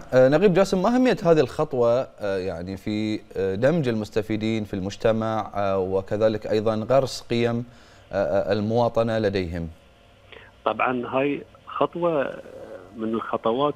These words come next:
Speaker 2: الأساسية حق إعادة، آه، المستفيد إلى المجتمع وإصلاحه، بحيث أنه هو يبين أن المجتمع متقبله، وهو قاعد يؤدي جزء ودين اللي عليه للمجتمع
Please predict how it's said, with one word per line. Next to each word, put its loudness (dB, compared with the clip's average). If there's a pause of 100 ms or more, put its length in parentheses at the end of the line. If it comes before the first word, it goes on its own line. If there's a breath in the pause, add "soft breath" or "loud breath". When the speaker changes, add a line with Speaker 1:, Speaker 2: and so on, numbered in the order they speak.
Speaker 2:
الأساسية -2
حق -4 (280)
إعادة، 0 (460)
آه، -2
المستفيد -2
إلى 2
المجتمع -2
وإصلاحه، 0 (360 loud breath)
بحيث -2
أنه -4
هو 2 (540)
يبين 2 (420)
أن -12
المجتمع -2
متقبله، 0
وهو 0
قاعد 0
يؤدي -4 (640)
جزء 0 (400)
ودين 0
اللي -6
عليه 0
للمجتمع -8